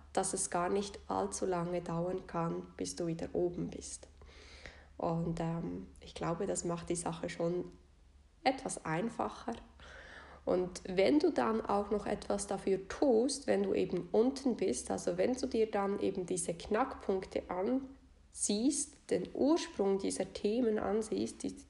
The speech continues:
die dich da beschäftigen, am Punkt, an dem du unten bist,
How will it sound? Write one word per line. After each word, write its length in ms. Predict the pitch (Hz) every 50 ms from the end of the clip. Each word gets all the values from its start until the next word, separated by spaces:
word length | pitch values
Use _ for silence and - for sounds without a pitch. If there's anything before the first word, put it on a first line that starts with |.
| - -
die 100 | - 196
dich 260 | 190 196 180 170 - - - - - - - - - - - -
da 200 | 196 180 180 175
beschäftigen, 960 | - 175 165 - - 202 247 247 - - - 269 - - - 185 233 262 269 -
am 160 | 185 175 170 -
Punkt, 520 | - - 233 220 208 190 - - - -
an 220 | - 180 180 175 165
dem 300 | 180 190 180 185 196 202
du 120 | - 208
unten 480 | 220 - 185 214 254 - - - 247 202
bist, 440 | - 185 208 254 - - - -